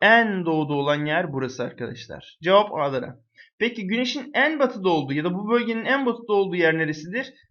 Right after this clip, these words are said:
En batıda olan yer ise burasıdır. Çünkü güneş geç doğmuş, daha geç tepe noktasına bile gelmemiş.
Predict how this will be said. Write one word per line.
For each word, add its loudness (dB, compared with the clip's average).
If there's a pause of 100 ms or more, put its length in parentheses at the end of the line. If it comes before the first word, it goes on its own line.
En 0
batıda -2
olan -4
yer -6
ise -10
burasıdır. -10
Çünkü -6
güneş -4
geç 0
doğmuş, -2 (380)
daha 2
geç -2 (200)
tepe -4
noktasına -8
bile -6
gelmemiş. -6